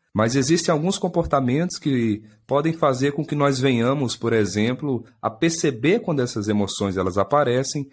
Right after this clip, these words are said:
pra que nós possamos aí atribuir um significado,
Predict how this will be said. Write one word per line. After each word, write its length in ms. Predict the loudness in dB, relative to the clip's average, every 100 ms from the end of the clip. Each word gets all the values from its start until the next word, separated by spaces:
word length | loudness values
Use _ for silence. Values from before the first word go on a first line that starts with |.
| _ _
pra 200 | -4 -2
que 80 |
nós 160 | -2 -2
possamos 480 | -4 -4 -2 -2 0
aí 160 | 2
atribuir 340 | 0 -2 -4 -4
um 60 |
significado, 800 | -4 -4 -6 -6 -2 0 2 -2